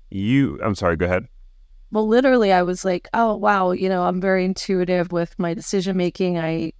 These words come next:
Speaker 2: you know, process and I think about it. And I think about the impact on,"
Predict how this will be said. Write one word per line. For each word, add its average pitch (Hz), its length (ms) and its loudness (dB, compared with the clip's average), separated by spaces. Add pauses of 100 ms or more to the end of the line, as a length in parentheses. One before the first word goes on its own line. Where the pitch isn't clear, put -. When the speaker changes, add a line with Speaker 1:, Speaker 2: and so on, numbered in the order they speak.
Speaker 2:
you 185 100 -6
know, 170 140 -4
process 180 720 -4
and 170 100 -4
I 160 320 -4 (140)
think 220 140 -2
about 190 280 2
it. 180 240 -2 (300)
And 180 80 -4
I 196 60 0
think 254 180 0
about 233 220 2
the 226 160 -2
impact 190 600 -2
on," 180 480 -2